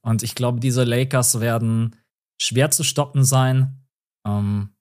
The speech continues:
jetzt sollen sie erstmal diese Serie gewinnen und dann gegen die Kings und Warriors. Äh,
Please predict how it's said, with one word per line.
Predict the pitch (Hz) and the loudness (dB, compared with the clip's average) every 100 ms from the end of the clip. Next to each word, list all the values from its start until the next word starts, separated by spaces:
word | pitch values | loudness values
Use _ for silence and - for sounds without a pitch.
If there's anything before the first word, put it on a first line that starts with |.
| _ _ _ _ - | _ _ _ _ -6
jetzt | 104 | 0
sollen | 123 | 2
sie | 120 | 2
erstmal | 120 - 113 | 0 0 0
diese | 135 | 2
Serie | 127 120 120 117 | 4 2 2 0
gewinnen | 110 107 117 113 | 0 0 0 0
und | 113 | 0
dann | 113 113 | 0 0
gegen | 110 113 | 0 0
die | 107 | -2
Kings | 107 123 127 107 | -2 0 0 0
und | 101 | -4
Warriors. | 107 117 110 110 - - - _ _ _ - | -2 -2 0 0 0 -2 -8 _ _ _ -10
Äh, | 92 | -8